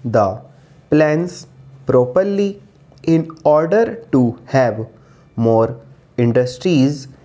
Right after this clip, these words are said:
and to have more food grains produced through lift irrigation. In most of the states in Andhra, in West Bengal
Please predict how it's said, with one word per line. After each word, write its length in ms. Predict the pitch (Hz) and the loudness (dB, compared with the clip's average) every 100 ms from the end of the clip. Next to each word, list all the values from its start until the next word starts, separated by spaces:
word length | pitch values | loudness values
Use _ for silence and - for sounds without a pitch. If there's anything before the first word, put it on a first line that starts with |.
| _ - - 175 | _ -20 -6 0
and 420 | 214 254 254 - - _ _ - | 2 2 -2 -8 -20 _ _ -2
to 220 | 127 120 | -2 -2
have 480 | - 165 139 117 123 - _ _ _ 131 | -4 0 0 0 -8 -20 _ _ _ -2
more 400 | 143 147 147 - - _ _ | 2 2 -2 -8 -20 _ _
food 340 | - 131 127 117 | -4 0 0 0
grains 580 | 147 175 151 170 - - _ _ _ | 0 0 0 -4 -12 -18 _ _ _
produced 680 | 127 127 147 196 139 110 - 151 - - - _ _ | -2 0 2 2 0 -4 -4 -4 -4 -18 -20 _ _
through 460 | - 165 123 135 - _ _ _ - | -2 0 0 -2 -12 _ _ _ -4
lift 440 | 160 196 214 - - - _ - | 0 0 -2 -12 -20 -20 _ -2
irrigation. 760 | 123 110 135 170 - 117 107 - - - - - - - - - - - - - | 0 2 0 0 -2 -4 -4 -10 -20 -20 -20 -20 -20 -20 -20 -20 -20 -20 -20 -2
In 340 | 214 254 254 254 - | 2 2 0 -8 -6
most 480 | 147 170 240 254 - - | 0 2 2 -2 -4 0
of 320 | 151 147 - | 0 -2 -2
the 260 | 113 107 - - - - 131 | -2 -2 -8 -20 -16 -4 -4
states 720 | - 165 127 160 - - - _ - | -2 0 0 0 -8 -18 -20 _ -2
in 200 | 120 110 - | -2 -2 -2
Andhra, 600 | 117 113 107 107 139 185 - _ _ _ _ | -4 -2 -6 -4 -6 -8 -20 _ _ _ _
in 320 | 170 202 202 - | -4 -2 -6 -6
West 340 | 117 107 - | -4 -4 -4
Bengal 680 | 107 104 110 127 117 160 | -4 -2 0 0 -2 -6